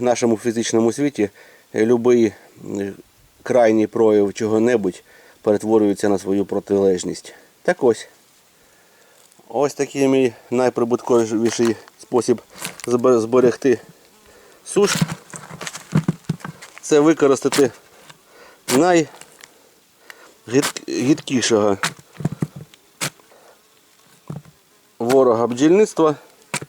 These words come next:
це воскову міль. Тим паче процес розмноження цієї камахи вже розпочато. Зараз її трохи постукаю,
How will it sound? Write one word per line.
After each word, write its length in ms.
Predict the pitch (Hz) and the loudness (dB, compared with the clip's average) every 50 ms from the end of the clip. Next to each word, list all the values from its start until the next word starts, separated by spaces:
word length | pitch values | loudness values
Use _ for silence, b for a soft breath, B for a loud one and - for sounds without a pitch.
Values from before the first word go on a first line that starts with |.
| - - B B B B - - - - - - | -18 -20 B B B B -16 -14 -16 -16 -18 -10
це 280 | - - 170 165 165 151 - _ | -2 0 0 0 0 -2 -6 _
воскову 640 | - 117 131 131 - - - 135 131 127 135 139 | -2 0 0 0 0 0 0 0 2 4 4 6
міль. 340 | 131 123 123 117 107 104 98 98 - - _ _ _ _ - - - - _ _ _ _ _ _ _ _ _ _ _ _ _ _ _ _ _ _ _ _ _ _ _ _ | 6 6 6 4 4 2 -2 -6 -12 -20 _ _ _ _ -10 -10 -10 -10 _ _ _ _ _ _ _ _ _ _ _ _ _ _ _ _ _ _ _ _ _ _ _ _
Тим 240 | - - 110 104 101 | -2 0 2 2 0
паче 460 | - - 113 120 127 - - 156 151 131 - _ - | 0 2 2 2 2 2 0 -4 -4 -6 -10 _ -2
процес 520 | 110 110 104 - - 113 107 98 - - | -2 -2 -2 0 2 2 2 2 2 0
розмноження 760 | 104 104 98 95 98 104 104 101 92 98 98 95 95 92 90 - b b b b b b b b | 0 2 2 2 2 2 2 2 2 4 4 4 4 2 0 -4 b b b b b b b b
цієї 420 | - - - 113 107 104 101 95 90 | -20 -4 0 2 2 4 2 2 0
камахи 680 | - - 101 98 98 95 101 104 104 - - 135 127 - - _ _ _ b b b b b b b b b - | 0 0 0 2 2 2 2 0 0 -2 -4 -4 -4 -6 -12 _ _ _ b b b b b b b b b -4
вже 260 | 98 98 95 107 107 | -4 0 2 2 2
розпочато. 760 | 110 113 - - - 127 117 - 135 127 120 - 117 110 104 - - _ _ _ _ _ _ _ _ _ B B B B B B B B B B B B B - - - | 2 2 0 0 -2 -2 0 0 0 0 0 0 -2 -4 -6 -8 -16 _ _ _ _ _ _ _ _ _ B B B B B B B B B B B B B -14 -10 -2
Зараз 240 | - 110 107 98 - | 0 0 0 0 0
її 220 | 107 104 104 98 95 | 0 0 2 0 0
трохи 340 | - 113 110 98 - 101 - - - - | 2 0 0 2 0 -2 -4 -6 -6 -6
постукаю, 560 | - 107 - - - 135 - - 107 98 92 | -4 -4 -2 0 0 0 2 2 2 2 2